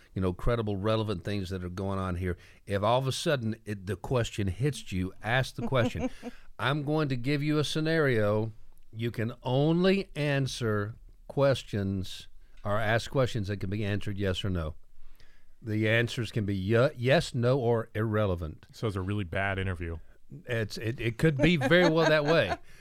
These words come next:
Speaker 1: Like, ri-, like my interview with Rafael Belliard <laughs> when he, he came to Chattanooga after the hit and the f-, the worst of first Braves series,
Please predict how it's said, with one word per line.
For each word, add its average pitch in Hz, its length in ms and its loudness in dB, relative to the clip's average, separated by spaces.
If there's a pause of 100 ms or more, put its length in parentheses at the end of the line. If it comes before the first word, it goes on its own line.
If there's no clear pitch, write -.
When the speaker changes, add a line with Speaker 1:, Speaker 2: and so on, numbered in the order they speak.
(540)
Speaker 1:
Like, 123 200 4
ri-, 170 200 2
like 151 160 4
my 123 160 0
interview 143 360 0
with 120 180 2
Rafael 175 440 6
Belliard 127 640 6 (360)
<laughs> 135 640 4
when 170 160 4
he, 180 180 2 (360)
he 196 260 4
came 175 320 0
to 139 80 -2
Chattanooga 143 680 0 (260)
after 135 300 2 (180)
the 139 160 6
hit 151 400 4 (400)
and 127 160 4
the 123 60 4
f-, - 180 -6
the 135 160 -2
worst 160 360 4
of 147 120 2
first 170 420 2
Braves 165 380 4
series, 147 480 0